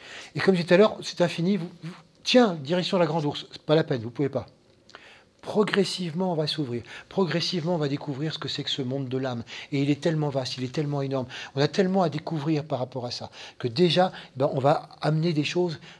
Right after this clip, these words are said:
de plus en plus précises dans notre vie. On va découvrir ce que c'est que la lumière. On va découvrir ce que c'est que l'amour. On va découvrir ce que c'est que ce fameux plan.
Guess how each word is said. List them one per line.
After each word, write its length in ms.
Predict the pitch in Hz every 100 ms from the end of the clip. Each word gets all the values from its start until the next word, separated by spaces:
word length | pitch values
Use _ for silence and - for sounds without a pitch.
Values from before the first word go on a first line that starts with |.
| -
de 40 | 123
plus 420 | - 202 214 175
en 80 | 170
plus 260 | - 185
précises 680 | - - 160 - 175 143 117 -
dans 80 | 120
notre 300 | 123 - 127
vie. 200 | 110 113 - - - - -
On 60 | 120
va 100 | 139
découvrir 380 | 147 135 151
ce 80 | -
que 100 | 135
c'est 140 | - 147
que 80 |
la 60 | 131
lumière. 440 | 135 175 175 117 - _ _ _ - - -
On 60 | 113
va 100 | 127
découvrir 440 | 127 131 117 139
ce 60 | -
que 100 | 120
c'est 180 | - 127
que 100 | 151
l'amour. 440 | 160 190 160 - - - - -
On 100 | 120
va 100 | 117
découvrir 440 | 123 117 123 131 147
ce 60 |
que 80 | -
c'est 160 | - 123
que 60 |
ce 100 | -
fameux 320 | - 117 120
plan. 460 | 139 - 208 214